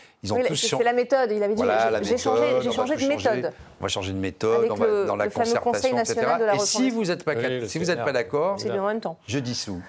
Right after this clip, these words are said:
Speaker 2: Alors, on va écouter, euh, justement
Speaker 3: C'est ça.
Speaker 2: la, la présidente du groupe L F I qui s'est exprimée, euh, juste après, euh, ce, ce quarante-neuf trois, ainsi que le député, euh, Rassemblement de la Somme, Jean-Philippe Tanguy. Regardez.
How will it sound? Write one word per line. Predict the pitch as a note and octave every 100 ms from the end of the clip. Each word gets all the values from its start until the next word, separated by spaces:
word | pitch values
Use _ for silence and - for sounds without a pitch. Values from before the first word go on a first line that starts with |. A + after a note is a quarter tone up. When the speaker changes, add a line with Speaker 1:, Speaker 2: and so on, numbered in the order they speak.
| -
Speaker 2:
Alors, | A#3 G#3+
on |
va | B3
écouter, | E4+ F#4 G4 F#4
euh, | D4 B3+ A#3
justement | B3 B3 C#4 A#3+
Speaker 3:
C'est | G#3
ça. | F3
Speaker 2:
la, |
la | F#3
présidente | F#3 A3+ A#3 B3
du | G#3+
groupe | A3 A3
L | G3 G3+
F | -
I | D#4
qui | D#4+
s'est | - A3
exprimée, | G#3 - - G3+ G#3 G#3
euh, | F3+
juste | F#3 - F#3+
après, | F#3 - F#3+
euh, | F3 D#3+
ce, | E3+ - -
ce | -
quarante-neuf | F#3 F3 F3 - G3 -
trois, | - C4
ainsi | B3 - A#3
que | G#3+
le | F#3
député, | F#3 G#3 G3 - A#3 A3
euh, | F#3
Rassemblement | F#3 F#3 G3+ G3 G#3
de | G3
la | F3
Somme, | - C4 A#3 G3 F#3+
Jean-Philippe | G#3+ A3+ A3
Tanguy. | A3+ G#3+ F#3
Regardez. | E3+ E3 E3+